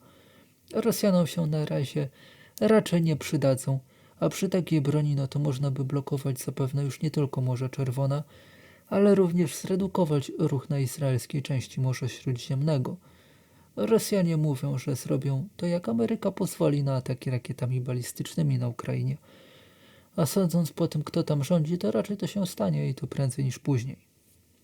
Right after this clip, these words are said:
Mieliśmy nawet dosyć dziwny ostrzał rosyjskiej bazy w Syrii, właśnie ze strony Izraela. W nocy wysłanych w jej kierunku zostało kilkadziesiąt rakiet. Znowu o żadnych większych stratach nam nie wiadomo. Rosja co prawda zbroi Hezbollah,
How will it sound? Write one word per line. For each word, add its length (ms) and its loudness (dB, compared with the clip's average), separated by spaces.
Mieliśmy 560 8
nawet 320 6
dosyć 420 0
dziwny 300 4
ostrzał 480 2
rosyjskiej 540 -2
bazy 320 2
w 80 -4
Syrii, 400 0
właśnie 440 4
ze 140 2
strony 360 2
Izraela. 640 4
W 160 4
nocy 320 4
wysłanych 480 2
w 60 -2
jej 120 2
kierunku 440 0
zostało 420 2
kilkadziesiąt 680 0
rakiet. 380 -2
Znowu 420 2
o 80 4
żadnych 340 2
większych 380 -2
stratach 440 -2
nam 160 2
nie 100 2
wiadomo. 480 0
Rosja 400 6
co 160 -2
prawda 320 2
zbroi 380 0
Hezbollah, 720 2